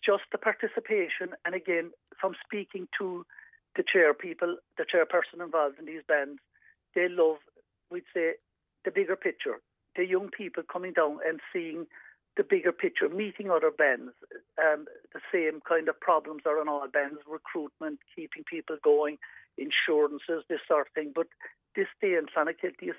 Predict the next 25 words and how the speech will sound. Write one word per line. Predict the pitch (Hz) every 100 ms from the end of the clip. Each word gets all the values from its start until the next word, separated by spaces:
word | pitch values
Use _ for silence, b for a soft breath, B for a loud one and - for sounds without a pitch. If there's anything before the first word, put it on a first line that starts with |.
| -
so | 185 160
unique | 160 180 165 147
and | 151 -
special | - 147 - 147
that | 156 - B B _ _ -
it's | 175 - - -
a | 160 -
family | 190 170 170 180 196 -
fun | 185 160 156
day. | 151 143 185 - _ _ _
It's | - 143 156
open | 175 196 190 -
to | 156
everyone. | 143 147 175 180 151
There's, | 151 135 127 - - b b b _ _ - -
like, | 165 170 -
there's | 175 - -
so | 180
many | 175 190
different | 180 - 180 180 170 - - - -
things | 175 175 -
here, | 175 160
and | 170 175
the | 180
repeat | 185 - 196